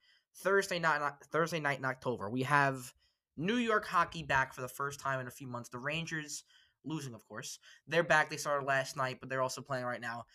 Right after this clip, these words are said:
And the Islanders are also back, and they're losing the Hurricanes two to one as this goes on. But it's very action-packed, not only 'cause of that.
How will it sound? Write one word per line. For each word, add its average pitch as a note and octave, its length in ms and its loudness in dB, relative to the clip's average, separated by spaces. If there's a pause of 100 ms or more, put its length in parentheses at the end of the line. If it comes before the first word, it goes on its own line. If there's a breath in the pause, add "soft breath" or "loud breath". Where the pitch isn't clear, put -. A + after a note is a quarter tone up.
(200 loud breath)
And D3 140 0
the D3 200 -6
Islanders E3 800 4
are C#3+ 140 2
also D3 260 0
back, B2+ 240 0
and C3 80 -8
they're C3 80 -4
losing B2+ 280 -6
the A#2+ 80 -8
Hurricanes B2 480 -4
two - 140 -4
to B2 60 -2
one A#2 280 -4 (380 loud breath)
as B2+ 160 -4
this A#2+ 100 -8
goes A2 240 -10
on. G#2+ 260 -10
But F3 200 12 (400 soft breath)
it's E3 100 -4
very A#3+ 140 4
action-packed, G3+ 480 2
not G#3+ 80 2
only G3 100 2
'cause D#3+ 160 -4
of B2+ 60 -8
that. G#2+ 160 -6